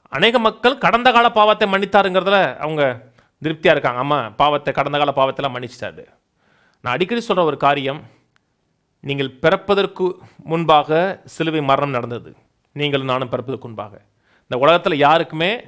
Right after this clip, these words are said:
ரெண்டாயிரத்தி இருபத்தஞ்சு வயசு யாருக்குமே ஆகலை இது வரைக்கும். ரெண்-, இவருக்கு ரெண்டாயிரத்தி இருபத்தஞ்சு வயசு ஆயிடுச்சு, அவ்வளவு வருஷமா உயிர் வாழ்றான்னு யாருமே கிடையாது.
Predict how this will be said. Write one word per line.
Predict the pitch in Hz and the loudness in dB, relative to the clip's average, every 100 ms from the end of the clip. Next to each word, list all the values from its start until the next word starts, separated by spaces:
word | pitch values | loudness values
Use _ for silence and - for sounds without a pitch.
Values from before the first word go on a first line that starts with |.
| _ _ _ _ _ - | _ _ _ _ _ -8
ரெண்டாயிரத்தி | 156 165 175 170 160 160 | -2 4 4 4 0 0
இருபத்தஞ்சு | 160 170 165 151 | 0 0 -2 0
வயசு | 160 160 | 0 2
யாருக்குமே | 151 151 147 156 | 4 4 2 -2
ஆகலை | 135 127 | -2 -2
இது | 123 | -6
வரைக்கும். | 120 117 120 - 135 | -6 -8 -12 -20 -16
ரெண்-, | 135 - | -16 -12
இவருக்கு | 139 131 143 | -10 -6 -4
ரெண்டாயிரத்தி | 131 139 135 139 | 0 0 0 -4
இருபத்தஞ்சு | 135 131 | -6 -4
வயசு | 135 139 | -2 -2
ஆயிடுச்சு, | 123 123 123 - _ - | -4 -4 -8 -10 _ -4
அவ்வளவு | 143 143 | 0 0
வருஷமா | 143 165 | -2 -2
உயிர் | 139 147 | -2 0
வாழ்றான்னு | 151 131 131 190 | 2 2 2 0
யாருமே | 143 135 147 | 0 0 -4
கிடையாது. | 123 110 82 - | -8 -12 -14 -20